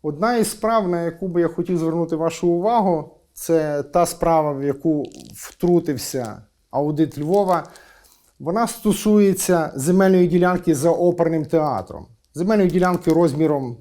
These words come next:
близько сімдесяти соток і вартістю близько п'ятсот мільйонів гривень. Львівська міська рада придумала схему, як би це її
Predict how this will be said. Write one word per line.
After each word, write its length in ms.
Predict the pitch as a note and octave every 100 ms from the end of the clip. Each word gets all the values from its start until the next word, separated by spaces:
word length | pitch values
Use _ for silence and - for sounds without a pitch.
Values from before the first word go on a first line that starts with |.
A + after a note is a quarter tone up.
| -
близько 600 | D3 E3 E3 D3+ C3 A#2 -
сімдесяти 640 | - F3 E3 F3 F3+ F3+
соток 420 | - A#3 A#3 G#3+ - - _ _ _ _
і 80 | -
вартістю 800 | D#3+ F#3+ F#3+ F#3+ E3 - D#3 C3+ B2+ _ _ _ _ _ -
близько 840 | B2 D#3 F3+ F3+ - D#3+ D3+ C3+ B2 _ _ _ -
п'ятсот 400 | E3+ - G#3 F#3+
мільйонів 500 | F3 E3+ F3 D#3+ C#3
гривень. 400 | C#3+ D#3 A2+ G2+ - _ _ _ _ _ _ _ _ _ _ _ -
Львівська 360 | F3 B3 - A3+
міська 400 | G#3 - - G3+
рада 520 | G3+ F#3+ F3 D#3 D3 - - -
придумала 480 | F3+ F#3 G3+ F#3
схему, 440 | - - F#3+ F3 D3+
як 360 | C3+ D3+ D#3
би 120 | C#3 D3
це 280 | - D#3+
її 420 | C#3+ C#3+ C#3+ C3+